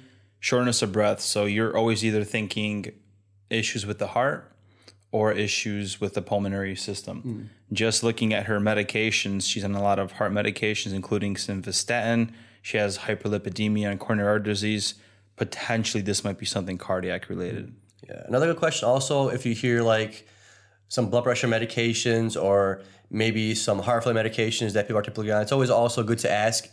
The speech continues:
Speaker 2: if they weighed themselves recently, especially if they're coming from something like this, which might, which kinda seems like fluid, fluid overload or some kind of a edema going on, or, or even heart failure. It's always good to ask, have they weighed themselves recently? Or if they, if,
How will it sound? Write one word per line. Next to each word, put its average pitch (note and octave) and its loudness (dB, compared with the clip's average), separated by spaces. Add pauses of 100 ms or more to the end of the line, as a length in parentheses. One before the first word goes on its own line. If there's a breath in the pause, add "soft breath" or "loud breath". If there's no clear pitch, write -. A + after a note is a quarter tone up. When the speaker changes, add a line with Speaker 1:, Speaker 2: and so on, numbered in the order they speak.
Speaker 2:
if G#2 -6
they G2 0 (200 loud breath)
weighed G#2+ 2
themselves F#2+ 2
recently, F2+ -2
especially G#2+ 0
if G#2 0
they're G#2 4
coming G2+ 0
from - -6
something G2+ 0
like F#2+ 0
this, G#2+ 0
which G2 -2 (440 loud breath)
might, A2+ 0 (100)
which A2+ -2
kinda C#3 2
seems C#3 2
like A#2 -2 (180 loud breath)
fluid, C3 2
fluid C#3 2
overload A#2+ 4
or G2+ 6
some A2+ 0
kind A2+ 2
of G#2+ 2
a G#2+ 6
edema A2+ 4
going A2 2
on, G#2+ 6
or, F#2 4
or G#2 2
even G#2+ 2
heart G#2+ 0
failure. A2+ 4
It's A2 0
always A2 2
good A2 -2
to F2 2
ask, G#2 2 (300 loud breath)
have - 0
they G#2 4
weighed G#2 2
themselves F#2 0 (260 loud breath)
recently? F#2 0
Or G2 4
if G2 -2
they, G#2+ 2 (340 loud breath)
if, - -8